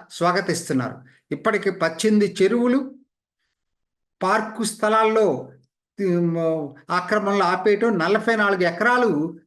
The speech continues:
తిరిగి ప్రభుత్వం స్వాధీనం చేసుకోవటం, అందులో భాగంగానే ఎన్ కన్వెన్షన్ కూల్చివేత.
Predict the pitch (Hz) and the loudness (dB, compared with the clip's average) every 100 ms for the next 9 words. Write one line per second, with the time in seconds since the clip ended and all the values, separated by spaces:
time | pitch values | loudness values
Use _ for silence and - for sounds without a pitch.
0 | _ 214 233 240 - 190 208 208 214 - | _ -2 0 0 -2 0 2 2 0 0
1 | 160 170 180 208 196 190 185 - 190 185 | 0 0 2 0 0 -2 -2 0 0 0
2 | 254 - - - _ - 208 262 320 339 | -2 -4 -20 -20 _ 0 4 6 6 4
3 | 269 254 262 277 262 262 269 339 269 226 | 4 2 4 4 4 4 2 2 2 2
4 | 214 240 233 233 220 226 - 233 - 190 | 2 2 2 0 2 0 -2 -2 -2 0
5 | 180 180 123 98 - | 0 -2 -8 -8 -16